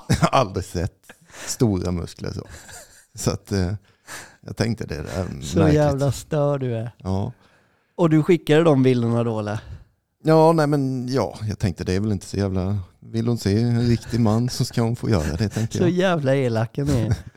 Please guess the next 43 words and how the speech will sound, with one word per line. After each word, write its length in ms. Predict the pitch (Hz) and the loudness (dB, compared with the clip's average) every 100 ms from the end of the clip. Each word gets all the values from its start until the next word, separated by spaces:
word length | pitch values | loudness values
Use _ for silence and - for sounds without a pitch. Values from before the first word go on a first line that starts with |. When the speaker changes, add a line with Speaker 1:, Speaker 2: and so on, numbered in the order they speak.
| _ | _
Speaker 1:
<laughs> 340 | - - - - | -18 -18 -14 -4
Speaker 2:
Där 120 | 147 | -2
kommer 260 | 147 165 156 | 2 4 4
jag 80 | |
hem 200 | 135 131 | 6 4
och 100 | 127 | 2
tror 260 | - 131 127 | 2 2 2
att 140 | 127 | 2
jag 120 | 127 117 | 2 2
är 100 | 117 | 2
den 140 | 120 | 0
bästa 320 | 123 117 - | 0 -2 -4
mannen 360 | 120 117 107 117 | -4 -2 -2 -2
i 60 | |
hela 360 | 113 113 107 107 | -2 -2 -2 -2
Speaker 1:
Mm. 120 | 104 | -2
Speaker 2:
hennes 480 | 110 113 107 117 - - | -4 -4 -6 -10 -12 -14
värld. 680 | 131 113 110 107 117 131 104 - _ | -12 -8 -4 -2 -4 -6 -8 -12 _
Speaker 1:
Mm. 380 | 113 110 107 143 - | 0 0 0 -4 -6
Speaker 2:
Tänk 180 | - 175 | -2 0
om 80 | 214 | 0
det 100 | 226 | 0
skulle 200 | - 151 | 2 4
vara 280 | 120 143 233 | 4 4 2
så. 280 | - 90 - _ _ _ _ - | -4 -6 -8 _ _ _ _ -8
Speaker 1:
Ja. 220 | 101 98 117 _ _ - | -6 -4 -6 _ _ -8
Speaker 2:
Ja. 300 | 127 117 - _ | -6 -6 -8 _
Men 140 | - 175 | 0 4
nu 120 | 190 | 6
har 220 | 185 156 | 8 8
jag 160 | 165 175 | 8 6
i 20 | |
alla 160 | 160 117 | 4 2
fall 160 | 123 | 0
skägg. 500 | 117 120 120 143 104 - _ _ _ _ _ _ | 0 0 -2 -6 -14 -18 _ _ _ _ _ _
Och 120 | 165 | 2
jag 40 | 165 | 2
har 80 | |
haft 320 | 165 156 - - | 2 0 -2 -4
ett 100 | - | -2
tag. 340 | 101 78 - _ _ | -2 -4 -12 _ _
Speaker 1:
Ja, 260 | 110 110 143 - | 0 2 0 -6
precis. 300 | - 98 139 | -14 -14 -14